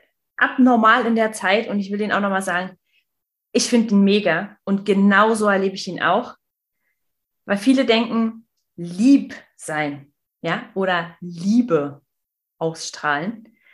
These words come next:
hat immer was mit Schwachsein ein bisschen zu tun, ja. Nee,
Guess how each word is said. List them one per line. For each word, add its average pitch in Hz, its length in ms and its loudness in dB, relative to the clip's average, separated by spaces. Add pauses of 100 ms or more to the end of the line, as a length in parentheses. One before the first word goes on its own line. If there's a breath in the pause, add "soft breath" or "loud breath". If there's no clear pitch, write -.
(420 soft breath)
hat - 280 -6
immer 170 260 -4
was - 340 -4
mit - 440 -8 (400)
Schwachsein - 800 -6
ein 131 100 -14
bisschen 135 320 -10
zu - 140 -16
tun, 127 400 -8
ja. 180 200 -8 (1200 loud breath)
Nee, - 340 -2